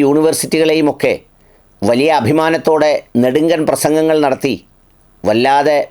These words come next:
പിന്തുണയ്ക്കുകയും ആശ്ലേഷിക്കുകയും ഒക്കെ ചെയ്യുന്നെങ്കിലും പലതിൻ്റെയും സ്ഥിതി ദേശീയ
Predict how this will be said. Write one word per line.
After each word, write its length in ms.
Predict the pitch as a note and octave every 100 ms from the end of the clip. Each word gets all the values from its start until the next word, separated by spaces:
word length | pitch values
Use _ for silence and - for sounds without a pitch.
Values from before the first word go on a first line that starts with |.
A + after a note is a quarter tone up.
| -
പിന്തുണയ്ക്കുകയും 800 | B2+ C3 D3+ D3 - C#3+ C#3+ C#3 A#2
ആശ്ലേഷിക്കുകയും 800 | A#2+ D3 D3 C#3+ - C3+ D3 C#3
ഒക്കെ 120 | B2 C3 -
ചെയ്യുന്നെങ്കിലും 520 | A#2+ B2+ B2+ A#2+ - - _ _ A2
പലതിൻ്റെയും 600 | A2 A#2 C3+ C3 C#3 C#3+ -
സ്ഥിതി 300 | A#2+ B2 C3 - _ _ -
ദേശീയ 480 | G2+ A#2 C3+ D3+